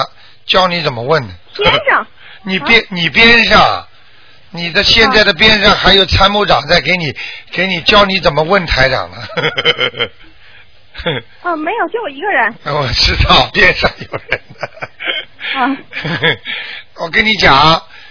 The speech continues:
Speaker 1: 它是一个在草地上的狗。
Speaker 2: 啊。
Speaker 1: 明白了吗？
Speaker 2: 明白了。
Speaker 1: 呃，比较清闲的狗，颜色偏深，好不好？
Speaker 2: 好的，好的。
Speaker 1: 好了，那就这样了，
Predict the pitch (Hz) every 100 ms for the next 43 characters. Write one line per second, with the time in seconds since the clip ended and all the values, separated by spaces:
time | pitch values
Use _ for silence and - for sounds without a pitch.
0 | - - 214 214 214 208 196 208 175 196
1 | - - 139 131 135 - 202 180 165 156
2 | - 156 131 127 160 190 - - - -
3 | - - - - - - - - 285 254
4 | 247 - - 143 180 202 202 196 185 175
5 | - - - - - - - 214 202 190
6 | 285 240 220 190 - 220 233 190 190 208
7 | 165 156 143 170 160 - - - 175 202
8 | 196 202 170 - 202 196 196 202 202 -
9 | - - - 151 180 170 165 185 196 -
10 | - - - - - - - - - -
11 | - 233 240 277 226 226 139 151 165 175
12 | 180 165 196 180 170 143